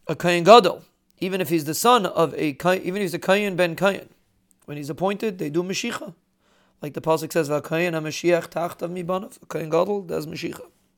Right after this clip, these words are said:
A Melech is not like that. A Melech ben Melech does not need Mashiach,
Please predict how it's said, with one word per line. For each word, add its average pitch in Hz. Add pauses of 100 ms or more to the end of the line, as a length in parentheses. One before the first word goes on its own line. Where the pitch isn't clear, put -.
(1080)
A 151
Melech 202
is 185
not 160
like 139
that. 135
A 143
Melech 190
ben 170
Melech 175
does 160
not 160
need 147
Mashiach, -